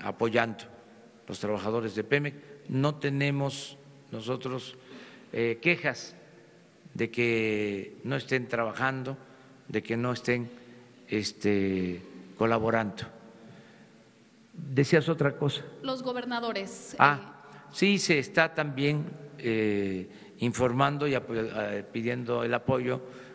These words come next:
Speaker 1: a los gobernadores, sobre todo en los estados donde tenemos, eh, más, eh, problema. Eh, y qué bueno que los gobernadores,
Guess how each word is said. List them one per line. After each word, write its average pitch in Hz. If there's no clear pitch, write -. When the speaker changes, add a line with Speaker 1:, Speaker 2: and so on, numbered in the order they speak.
Speaker 1:
a -
los 135
gobernadores, 151
sobre 156
todo 190
en 165
los 160
estados 175
donde 123
tenemos, 135
eh, 107
más, 135
eh, 110
problema. 117
Eh, 87
y 117
qué 151
bueno 156
que 123
los 107
gobernadores, 110